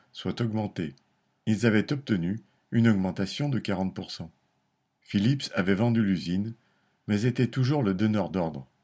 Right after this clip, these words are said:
Il garantissait la production complète la première année,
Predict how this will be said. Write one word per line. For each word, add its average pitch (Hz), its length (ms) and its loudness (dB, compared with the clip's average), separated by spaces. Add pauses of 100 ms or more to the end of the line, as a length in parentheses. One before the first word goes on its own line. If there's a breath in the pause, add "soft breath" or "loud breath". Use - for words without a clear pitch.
(600)
Il 98 140 -2
garantissait 120 580 2
la 90 100 2
production 101 540 -4
complète 90 600 -4
la 85 100 -4
première 85 380 -4
année, 113 320 -2